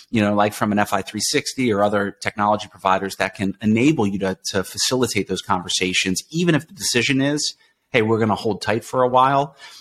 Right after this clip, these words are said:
I think is, uh, is really, really important. But I think from a learning perspective, or the takeaway is you wanna be proactive about having those conversations with your clients,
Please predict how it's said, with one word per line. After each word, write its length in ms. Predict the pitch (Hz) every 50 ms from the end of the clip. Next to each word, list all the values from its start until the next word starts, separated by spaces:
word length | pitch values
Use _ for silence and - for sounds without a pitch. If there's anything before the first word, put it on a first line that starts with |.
| - _ _ -
I 80 | 120 113
think 240 | 107 120 113 104 -
is, 300 | 110 104 92 - - 104
uh, 220 | 98 95 95 90 -
is 160 | 104 98 95
really, 240 | 101 107 107 107 107
really 220 | 101 104 98 101
important. 360 | 95 87 - - 110 98 92
But 100 | 92 92
I 40 | 95
think 300 | - - 110 - - _
from 180 | - - 113 101
a 40 | 92
learning 320 | 98 101 104 107 107 95
perspective, 640 | - 95 90 - - 101 90 90 - - 95 90
or 60 | 98 95
the 100 | 90 90
takeaway 640 | - - 117 110 107 - 92 95 92 92 92 78
is 600 | - 92 92 92 90 90 90 90 87 - - - - - - - - - _ _ _ _ -
you 160 | 104 110 120
wanna 140 | 127 123 113
be 120 | 107 107
proactive 500 | - - 104 101 95 98 98 - - 92
about 240 | 95 87 95 92 92
having 260 | - 95 92 98 95
those 140 | 90 92 87
conversations 720 | - - 90 85 90 - - 98 92 90 - 98 85 82
with 180 | 90 95 - -
your 120 | 92 90
clients, 680 | - - 98 87 87 90 90 90 85 80 - - - -